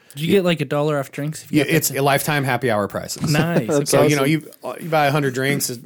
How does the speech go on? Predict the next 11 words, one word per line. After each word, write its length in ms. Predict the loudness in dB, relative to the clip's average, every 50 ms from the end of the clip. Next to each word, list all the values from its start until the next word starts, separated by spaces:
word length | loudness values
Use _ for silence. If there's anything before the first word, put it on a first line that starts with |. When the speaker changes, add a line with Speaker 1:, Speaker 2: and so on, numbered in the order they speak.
| -20 -16 -10
Speaker 2:
you 120 | -8 -6
know, 60 | -4 -2
you 120 | -2 0
basically 380 | 0 0 0 -2 -2 -4 -4 -6
pay 160 | -4 -4 -4 -4
for 140 | -4 -4
your 140 | -4 -4 -4
tattoo 720 | -2 -2 -2 -2 -2 -2 -2 -2 0 -2 -2 -4 -6 -8 -10 _ _ _ _ _ _ _ _ _ -6
right 200 | -2 -2 -2 -2
there. 400 | -2 -2 -2 -2 -2 -4 -6 -8 _ _ _ -8
Uh, 380 | -2 0 2 2 2 0 -2 -4